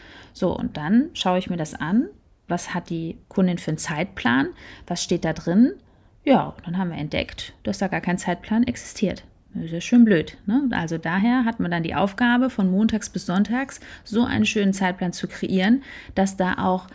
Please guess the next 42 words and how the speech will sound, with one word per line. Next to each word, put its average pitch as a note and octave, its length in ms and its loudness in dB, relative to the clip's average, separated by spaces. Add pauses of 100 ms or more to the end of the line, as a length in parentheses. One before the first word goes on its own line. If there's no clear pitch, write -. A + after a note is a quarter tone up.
(120)
Zeit E3+ 420 -2
für E3 380 -4
Business A3 420 2
drin C#4 200 2
ist, - 380 -4 (320)
für - 160 -4
Partnerschaft, A#3 680 -2
weil E3+ 120 -2
sie D#3 80 -6
in D#3 60 -4
der D#3 80 -6
Partnerschaft - 560 -6
war D#3 160 2
und B3 80 8
man F#3+ 140 4
möchte F#3+ 260 -2
ja - 80 -2
auch E3 100 -4
noch E3+ 180 -4
lange D#3+ 220 -2
zusammen E3 440 0
sein, A#3+ 260 2
auch - 160 -4
wenn F3+ 100 0
man E3+ 140 0
sehr E3+ 160 -4
viel E3 140 -8
Geld E3+ 180 -4
verdient. C4 540 -2
Ich A#3 120 -8
finde F3 200 -4
es F3 80 -12
immer E3+ 160 -4
sehr E3+ 160 -2
wichtig, G3+ 300 0
dass G3 200 -2
man F#3 100 0
auch - 160 -6
Zeiten F#3+ 380 -4
für - 180 -6
sich - 440 -4
einplant C4+ 680 0